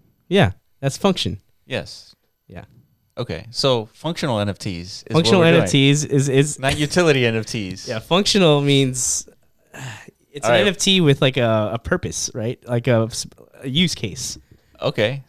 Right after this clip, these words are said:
Speaker 1: It, it
Speaker 2: so
Speaker 1: fits within some sort of, like, uh, uh, bigger than hierarchy, right? That's
Speaker 2: Yeah.
Speaker 1: just functioning to s-, serve or functioning to fulfill some sort of a higher order of things, I guess. That's, that's valuable, right? That's
Speaker 2: Hmm.
Speaker 1: kind of like a lot of the goods and things that we,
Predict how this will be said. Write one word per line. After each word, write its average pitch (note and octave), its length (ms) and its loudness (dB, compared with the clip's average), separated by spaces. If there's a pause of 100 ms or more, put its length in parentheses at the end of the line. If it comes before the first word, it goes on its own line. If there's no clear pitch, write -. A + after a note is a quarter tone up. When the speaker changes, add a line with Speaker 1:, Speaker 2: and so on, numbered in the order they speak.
Speaker 1:
It, - 20 -4
it C3 120 2
Speaker 2:
so D#3+ 240 6
Speaker 1:
fits F3+ 180 4
within D#3 320 4
some D3 160 4
sort D3 300 4
of, B2 160 4
like, A#2 280 0
uh, G#2+ 480 0 (320)
uh, F#2 420 -16
bigger C#3+ 520 4
than B2 500 4 (280)
hierarchy, G#2 880 0
right? G#2+ 280 -4
That's G2+ 260 -2
Speaker 2:
Yeah. - 20 -10
Speaker 1:
just - 200 -10
functioning A#2 640 2
to A#2 240 -2
s-, B2+ 280 -2
serve B2+ 640 4
or G#2+ 80 -2
functioning B2 500 -2
to G#2+ 380 0 (460)
fulfill A2+ 420 -2
some G#2+ 180 -6
sort G2+ 280 -6
of G#2+ 160 -10
a G2 60 -6
higher B2 320 0
order G#2+ 340 0
of F2 80 -10
things, F2+ 480 -6
I G2+ 100 -8
guess. E2+ 460 -6 (640)
That's, F3 180 2
that's E3 220 2
valuable, B2 560 2
right? C3 260 -4
That's C3+ 360 4
Speaker 2:
Hmm. A2+ 80 -8
Speaker 1:
kind D3+ 140 0
of C3+ 60 -2
like C3+ 140 -4
a B2+ 60 -6
lot A#2+ 200 0
of B2 120 -2
the A#2 100 2
goods B2 320 2
and A2+ 180 -2
things A2+ 300 2
that G#2 100 0
we, G#2 360 -2